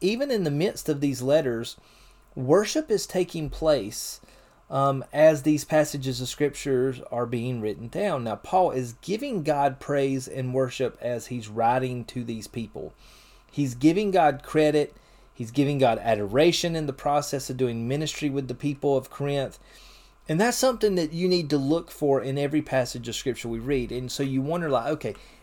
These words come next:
how is stuff, how do we know that things are inspired by God? How do we know that this was,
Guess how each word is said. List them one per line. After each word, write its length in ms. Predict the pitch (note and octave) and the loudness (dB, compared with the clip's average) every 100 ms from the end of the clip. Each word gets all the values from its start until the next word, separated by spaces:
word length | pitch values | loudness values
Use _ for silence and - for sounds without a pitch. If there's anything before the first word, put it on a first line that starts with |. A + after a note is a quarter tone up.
| _ | _
how 300 | - C#4+ D4 | -2 4 6
is 140 | G#3 | 6
stuff, 340 | - - F3 D#3 | 4 4 4 4
how 180 | - A#3+ | 2 2
do 80 | |
we 140 | B3 A3 | 2 0
know 340 | F3 D#3 E3+ | 2 4 4
that 180 | D3+ C3 | 2 0
things 280 | D3+ D3+ C#3+ | -2 0 2
are 140 | C3 | 2
inspired 640 | C3+ C3 - - B2+ B2 A#2 | 2 -2 -2 2 4 2 2
by 200 | A2+ A2 | 0 0
God? 260 | G#2+ F#2 | -4 -6
How 180 | - - | -4 -2
do 80 | A#3+ | 0
we 160 | A3 | 0
know 380 | C#3+ B2+ B2+ C3+ | 0 0 4 4
that 220 | A#2+ G#2+ | 4 0
this 240 | B2+ B2+ - | 0 -2 -2
was, 400 | B2 A2+ G2+ | -2 -2 -6